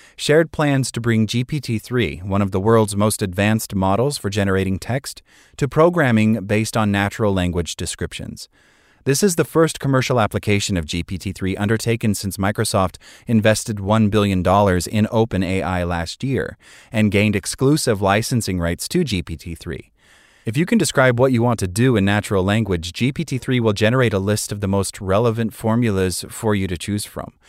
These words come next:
said Microsoft C E O Satya Nadella in a keynote address at the company's Build Developer Conference.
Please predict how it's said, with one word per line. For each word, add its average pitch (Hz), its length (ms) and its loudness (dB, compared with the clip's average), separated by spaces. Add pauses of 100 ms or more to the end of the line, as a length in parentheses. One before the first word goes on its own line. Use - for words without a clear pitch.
(160)
said 139 220 2
Microsoft 139 580 2
C 117 360 0
E - 20 4
O 101 120 4
Satya 107 420 0
Nadella 92 560 0 (320)
in 117 160 2
a 101 160 2
keynote 139 400 2
address 95 480 -2
at 101 160 -4
the 104 60 -4
company's 101 520 0
Build 110 260 2
Developer 98 460 0
Conference. 78 680 -8